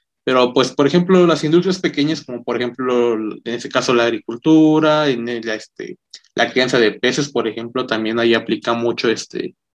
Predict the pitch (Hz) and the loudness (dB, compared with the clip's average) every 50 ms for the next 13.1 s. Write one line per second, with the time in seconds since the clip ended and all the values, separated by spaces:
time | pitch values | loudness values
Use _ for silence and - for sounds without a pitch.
0 | _ _ _ _ - - _ 110 110 110 113 104 - 113 110 107 104 104 113 120 | _ _ _ _ -20 -8 _ 0 0 0 0 0 -2 -4 -4 -2 -2 0 2 2
1 | 135 135 - - 127 143 156 143 - - - 123 117 117 - 135 120 117 - - | 0 0 0 2 2 4 2 2 -2 -6 -4 -4 -4 -2 -2 -4 -4 -4 -4 -6
2 | 123 120 117 117 110 107 110 113 123 131 127 - - - 85 90 92 - - 101 | -8 -8 -6 -6 -4 -4 -2 -4 -4 -4 -6 -8 -8 -8 -6 -6 -6 -4 -4 -2
3 | 113 139 143 143 113 101 110 110 110 - - 135 139 135 135 113 117 - 120 120 | 0 0 0 -2 -2 -2 0 0 -2 0 2 2 2 2 2 -2 -2 -2 -2 -2
4 | 117 113 110 - - 117 117 117 117 - - 120 113 110 104 98 104 104 - _ | -2 -2 -4 -2 0 2 2 2 0 -2 -4 -4 -2 -2 -2 -2 -4 -6 -10 _
5 | _ _ _ _ _ _ - 113 120 123 123 117 117 110 110 117 117 120 123 120 | _ _ _ _ _ _ -4 0 2 2 2 2 0 0 0 2 2 2 2 2
6 | 120 123 123 120 120 120 120 113 110 110 95 - 117 117 117 117 - 117 117 - | 0 0 0 0 -2 -2 -4 -6 -8 -12 -8 -4 -4 -4 -4 -4 -6 -6 -6 -6
7 | 120 120 123 127 131 139 131 - 123 120 123 123 127 127 123 - 120 113 113 117 | -6 -6 -6 -4 -4 -4 -4 -2 -2 -2 -2 -4 -6 -6 -8 -6 -6 -4 -2 -2
8 | 120 120 123 120 117 113 101 90 92 - - 98 - _ _ _ _ _ _ - | -2 0 0 0 0 0 -2 -2 -4 -6 -12 -14 -14 _ _ _ _ _ _ 0
9 | 131 135 135 - - 156 156 156 156 - 127 123 120 - - - - 117 120 127 | 0 0 0 2 2 2 2 2 2 2 0 0 2 0 -2 -2 -4 -4 -2 0
10 | 139 156 160 156 190 185 180 - 113 - - - 131 123 117 110 107 107 113 117 | 0 0 0 0 -2 -4 -4 -4 -6 -8 -6 -6 -6 -4 -4 -4 -4 -4 -4 -4
11 | 120 127 135 131 - 120 113 110 110 110 104 110 113 - - 117 135 127 131 117 | -4 -4 -6 -8 -8 -8 -8 -8 -8 -10 -8 -8 -8 -4 -4 -4 -2 0 0 0
12 | 117 113 113 110 - - 101 - 123 117 104 - - 104 107 107 107 - 147 165 | 0 -2 -2 -2 -4 -4 -4 -2 0 0 0 0 -2 -2 -2 -2 0 0 -2 -2
13 | 180 | -2